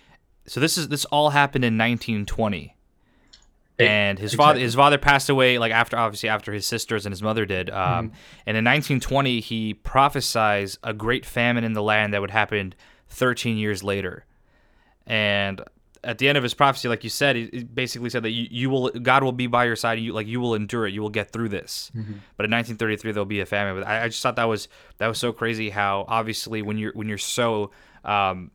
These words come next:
Speaker 1: engulfed in sorrow and grief with losing, you know, w-, in a matter, within a year, losing five members of your family. Uh, and I think it was all three, he was el-,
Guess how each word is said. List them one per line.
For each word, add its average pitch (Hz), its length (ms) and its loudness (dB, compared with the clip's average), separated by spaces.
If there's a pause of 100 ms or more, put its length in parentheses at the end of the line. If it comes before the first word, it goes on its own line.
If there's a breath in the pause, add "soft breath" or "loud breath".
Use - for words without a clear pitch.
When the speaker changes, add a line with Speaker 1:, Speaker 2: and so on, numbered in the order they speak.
Speaker 1:
engulfed 117 560 0
in 98 160 -4
sorrow 110 640 0
and 92 220 -8
grief 113 540 -4 (280 soft breath)
with 95 160 -8
losing, 107 600 -2 (320)
you 113 80 -12
know, 95 240 -10
w-, 82 160 -12
in 113 120 -6
a 113 60 -2
matter, 127 300 4
within 117 260 0
a 117 40 2
year, 113 300 0
losing 107 320 -2
five 113 360 -2
members 110 400 -2
of 95 80 -8
your 92 80 -8
family. 107 580 -4 (420 soft breath)
Uh, 101 360 4
and 104 180 0
I 120 160 0
think 143 160 0
it 147 40 4
was 131 140 2 (280)
all 135 180 6
three, 143 320 0
he 135 140 0
was 180 160 0
el-, 127 180 0